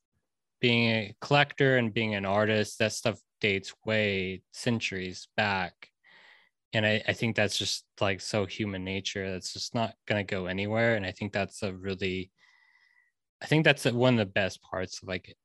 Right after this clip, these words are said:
the N F T space is, is, is being an artist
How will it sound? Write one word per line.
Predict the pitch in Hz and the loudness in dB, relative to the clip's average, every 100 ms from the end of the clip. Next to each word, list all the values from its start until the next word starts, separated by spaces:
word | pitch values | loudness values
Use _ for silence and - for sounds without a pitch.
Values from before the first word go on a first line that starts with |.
| - | -8
the | |
N | 92 90 | -6 -6
F | 90 - | -8 -10
T | 98 95 | -10 -10
space | - - 104 104 - - | -10 -14 -14 -12 -14 -16
is, | 98 98 - - | -16 -14 -14 -10
is, | 95 95 - - _ _ _ _ | -10 -10 -12 -14 _ _ _ _
is | - 101 92 | -6 -4 -2
being | - 120 113 | 2 4 4
an | 104 | 4
artist | 101 104 104 98 | 4 4 2 0